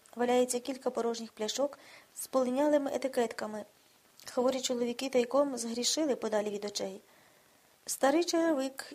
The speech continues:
із виваленим язиком іде собі кудись через терня,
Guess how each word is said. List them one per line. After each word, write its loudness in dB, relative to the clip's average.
із -4
виваленим 2
язиком 0
іде 0
собі -4
кудись -2
через -2
терня, 0